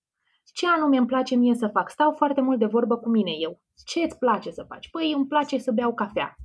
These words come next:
Bine. Ce cafea? Cu lapte. Bine. Îmi place, îmi plac florile extraordinar de mult. Uh, am o colecție de suc-, de suculente acum pe care abia le-am descoperit și mi se pare extraordinare.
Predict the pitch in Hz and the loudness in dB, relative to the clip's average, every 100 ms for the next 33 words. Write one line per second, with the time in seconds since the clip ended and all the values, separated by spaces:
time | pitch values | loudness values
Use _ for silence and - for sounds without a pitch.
0 | - 220 208 - - - - 294 196 - | -8 -4 -4 -6 -20 -10 -2 2 2 0
1 | - - 285 190 - 190 233 202 - - | -8 -2 2 2 0 -6 -4 -6 -10 -20
2 | _ _ _ 277 285 311 320 - 277 254 | _ _ _ -4 0 0 0 0 0 2
3 | 302 302 - 294 285 202 180 208 - - | 0 -2 0 2 4 2 0 -2 -2 -2
4 | 240 226 233 240 226 220 220 160 - _ | 0 2 2 0 0 2 2 -2 -8 _
5 | _ _ _ _ - 220 226 254 262 247 | _ _ _ _ -4 0 2 2 2 0
6 | 247 254 247 247 240 220 233 - - 226 | 2 2 0 0 -2 -2 -6 -8 -2 -2
7 | 220 220 240 226 208 226 214 196 180 180 | -2 0 2 2 0 -4 -6 -2 -2 -2
8 | 180 180 185 185 208 196 185 - 190 190 | -2 -2 0 0 0 0 -4 -6 -4 -6
9 | 196 202 208 - 208 202 - 196 202 202 | -2 -2 -2 -4 -2 -2 -2 -2 0 0
10 | 196 165 | 0 -2